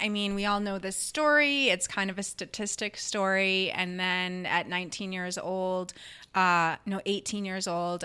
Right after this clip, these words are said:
I became pregnant, and I had my son at nineteen, and he is now uh, he's turning twenty-four in February. So that in itself was a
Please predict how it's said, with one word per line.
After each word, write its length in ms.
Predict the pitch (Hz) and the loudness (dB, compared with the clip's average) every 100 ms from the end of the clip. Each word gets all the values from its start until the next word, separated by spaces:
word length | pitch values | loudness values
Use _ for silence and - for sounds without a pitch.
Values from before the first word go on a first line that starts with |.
| - | -2
I 280 | 165 165 165 - _ - - _ _ | 0 0 -2 -10 _ -20 -20 _ _
became 320 | 196 - 180 170 | -8 -4 -4 -4
pregnant, 640 | 196 180 180 175 170 - - - - | -4 -2 -2 -4 -4 -10 -14 -20 -12
and 120 | 185 190 | -2 -2
I 60 | |
had 220 | 196 190 185 | 0 0 0
my 120 | 185 | 0
son 360 | - 175 170 175 | 2 2 2 0
at 100 | 175 | -2
nineteen, 600 | 170 170 - 180 170 170 | -4 -4 -6 -4 -4 -4
and 180 | 170 170 | -4 -6
he 180 | 185 175 | -4 -4
is 220 | 180 185 | -4 -2
now 560 | 180 175 170 170 165 170 - - - _ 175 | 0 2 2 0 -4 -8 -18 -20 -20 _ -10
uh, 360 | 170 165 160 - | -6 -6 -8 -10
he's 220 | - 208 196 | -12 -6 -4
turning 260 | 214 196 | -2 -2
twenty-four 580 | 185 196 185 175 180 175 | -2 -2 -4 0 2 2
in 240 | - 175 165 | 2 -4 -4
February. 600 | 226 220 185 160 - - | 0 0 0 -4 -6 -6
So 500 | - 214 202 196 180 - - - | -2 2 2 2 -2 -10 -20 -4
that 360 | 190 220 220 226 | 4 8 8 6
in 100 | 208 | 0
itself 540 | 202 - 220 247 254 226 | -4 0 4 4 2 -2
was 240 | 214 - - 202 | -2 -4 -6 -2
a 160 | 208 | -2